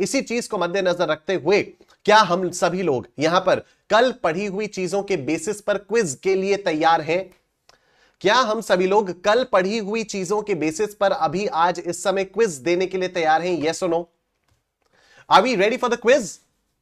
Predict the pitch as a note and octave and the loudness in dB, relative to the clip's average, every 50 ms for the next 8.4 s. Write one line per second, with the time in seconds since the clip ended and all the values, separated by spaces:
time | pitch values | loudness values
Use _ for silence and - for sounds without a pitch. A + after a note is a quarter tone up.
0 | _ _ - _ _ _ _ _ _ _ _ _ _ _ _ _ _ _ _ _ | _ _ -20 _ _ _ _ _ _ _ _ _ _ _ _ _ _ _ _ _
1 | _ - C#3+ E3 F3+ A#3 A#3+ F3+ F#3 A3 A#3 C4 A3 B3+ A3 A#3 F3 F3+ G3+ A3+ | _ 0 2 2 2 2 2 0 0 0 0 2 0 0 -2 -2 -4 -2 -4 -4
2 | G#3+ G#3 - A3+ A3 G#3 F#3 F#3+ G3+ G3+ G3+ G#3+ A3 G#3 G3 A3 G3+ - G#3+ A3 | -4 -2 -4 -4 -2 -2 -2 -2 -2 -2 -4 -4 -4 -4 -4 -4 -6 -2 -2 -2
3 | F3+ C3+ C3+ D3+ G#3 A#3+ A#3 - B3+ B3 B3+ B3+ A#3 D#3 - - _ _ _ _ | -2 -2 -2 -4 -4 -4 -2 -4 -2 0 0 2 0 0 -2 -6 _ _ _ _
4 | _ _ _ _ _ _ _ _ - E3 F3+ F3+ A#3 A3+ A3 G3 D#3 C3 B2+ E3+ | _ _ _ _ _ _ _ _ -2 -2 0 0 2 2 2 2 2 2 0 2
5 | A3+ C4 C4 - - - D3+ B2+ A#2 C3+ D#3 G#3 G#3+ E3 - - _ - E3+ E3 | 2 0 0 -2 -12 -14 -14 -10 -4 0 2 2 2 0 -2 -6 _ -6 -4 -2
6 | F3+ G3+ G3+ D#3+ - - _ _ _ _ _ _ _ _ _ _ - - - F#3 | -2 -2 -2 -4 -6 -8 _ _ _ _ _ _ _ _ _ _ -14 -8 -6 -6
7 | F#3 F#3+ G3 G3+ G3+ E3 B2 - - - - F#3+ F#3 E3+ D#3 G3+ F#3 C#3 - - | -4 -4 -2 2 2 2 2 0 -4 -6 -4 -4 -4 -2 0 0 0 0 0 -4
8 | E3 D#3+ - F#3+ F#3+ D3 A#2 | -8 -4 0 0 -2 -2 -2